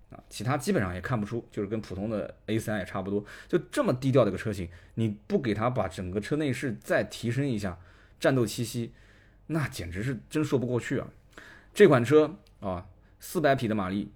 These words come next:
其实理论数据上来讲，账面数据是比M二要强，但是还是那句话，鱼是鱼的肉啊，鱼是鱼的味儿，虾是虾的味儿。这里面还存在一个调教，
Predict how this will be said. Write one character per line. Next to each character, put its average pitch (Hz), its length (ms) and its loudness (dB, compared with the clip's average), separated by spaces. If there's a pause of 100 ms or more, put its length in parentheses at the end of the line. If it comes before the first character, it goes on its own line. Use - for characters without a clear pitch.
其 - 100 -10
实 131 120 4
理 113 220 0
论 156 180 4
数 139 160 -4
据 120 100 -4
上 107 140 -4
来 92 80 -6
讲， 87 180 -10
账 156 160 2
面 147 160 0
数 110 160 -4
据 104 140 -2
是 98 100 -8
比 90 120 -10
M 98 200 -4
二 101 160 -2
要 87 100 -4
强， - 280 -12 (360)
但 123 160 2
是 104 280 -4
还 - 260 -2
是 151 120 -2
那 131 100 0
句 98 100 -4
话， 90 220 -8 (240)
鱼 98 200 -2
是 127 240 -2
鱼 90 160 -4
的 123 80 0
肉 104 220 -2 (460)
啊， - 200 -10 (220)
鱼 98 160 -2
是 143 120 -2
鱼 101 120 0
的 135 80 2
味 120 100 2
儿， - 120 -2
虾 110 220 -2
是 101 60 -4
虾 107 180 -6
的 104 80 -4
味 90 100 -6
儿。 - 80 -10 (500)
这 160 120 2
里 113 80 2
面 95 100 0
还 104 160 -4
存 101 220 -4
在 110 100 -2
一 104 80 -2
个 92 80 -4
调 87 240 -8
教， 95 180 -4